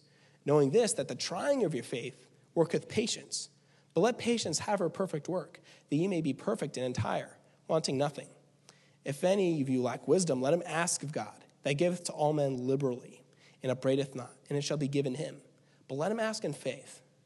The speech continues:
nothing wavering. For he that wavereth is like a wave of the sea, driven with the wind and tossed." If we want to improve on these two views of God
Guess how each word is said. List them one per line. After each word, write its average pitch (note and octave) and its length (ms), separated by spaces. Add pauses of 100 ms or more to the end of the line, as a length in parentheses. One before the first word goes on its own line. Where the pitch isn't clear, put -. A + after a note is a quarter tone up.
(140)
nothing D#3 360
wavering. B2+ 340 (540)
For B2+ 100
he E3 140
that C#3+ 140
wavereth E3+ 460
is D#3+ 140
like C#3 160
a D#3 60
wave C#3+ 300
of E3+ 100
the E3+ 40
sea, B2 280
driven D3 440 (220)
with C#3 120
the D3+ 100
wind A#2+ 340 (140)
and C#3+ 100
tossed." - 460 (1400)
If F3 100
we G3+ 60
want B3+ 240
to A3+ 80
improve D3+ 680
on C#3+ 120
these D#3 180
two D3+ 180
views C#3 240
of B2+ 120
God A#2+ 420